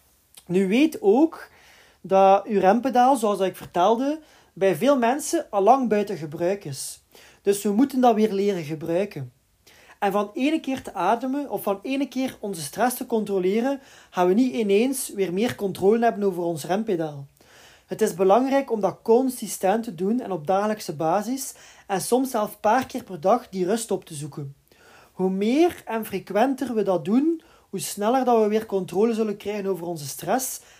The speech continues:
en onze pedalen. Nu, wat ik ook nog een keer duidelijk wil herhalen, want wat ook heel belangrijk is: stress is niet slecht.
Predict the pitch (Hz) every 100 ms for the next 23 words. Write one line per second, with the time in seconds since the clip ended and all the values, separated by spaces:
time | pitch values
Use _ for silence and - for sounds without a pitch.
0 | _ 208 220 220 175 185 165 160 156 143
1 | 127 _ _ _ _ _ _ _ _ _
2 | _ - - 185 220 - - - _ _
3 | _ _ 202 208 285 302 285 277 214 190
4 | 233 269 240 214 180 160 175 240 277 -
5 | 196 180 180 185 226 202 165 160 185 214
6 | 220 240 247 - - _ - - - 190
7 | 247 294 - - - 196 185 190 208 247
8 | - 185 180 175 - -